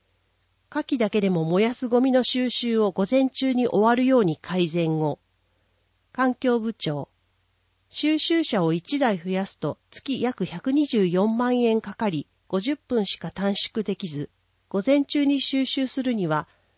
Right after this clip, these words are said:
各地区に三台増車が必要になる。問い。火災時の建築廃材処理を無料にできないか。環境部長。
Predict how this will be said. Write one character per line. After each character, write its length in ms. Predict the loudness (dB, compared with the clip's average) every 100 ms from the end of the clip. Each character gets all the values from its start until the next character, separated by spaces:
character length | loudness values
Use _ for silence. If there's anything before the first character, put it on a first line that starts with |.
| _
各 300 | -2 -2 -4
地 160 | -6 -6
区 100 | -2
に 120 | -2
三 320 | 0 2 2
台 200 | 2 -2
増 240 | -2 -2 -2
車 160 | -4
が 80 | -4
必 320 | -8 _ -4
要 160 | 0 0
に 140 | -2
な 160 | -4 -6
る。 160 | -8 -14 _ _ _ _ _ _ _ _ _ _ _ _ _
問 220 | -2 -2 -2
い。 120 | -8 _ _ _ _ _ _
火 160 | -10
災 280 | -2 2 2
時 180 | 2 0
の 120 | 0
建 280 | 0 2 2
築 300 | 0 -8 -8
廃 260 | -2 -2 0
材 220 | 0 0
処 160 | 0
理 140 | 0 0
を 80 | 0
無 140 | 0
料 220 | 2 2
に 140 | 2 0
で 120 | -2
き 140 | 0
な 120 | -2 -2
い 80 |
か。 280 | -6 -12 -12 _ _ _ _ _ _ _ _ _
環 220 | -6 -4 -2
境 240 | 0 0
部 140 | 0
長。 360 | -6 -4 -4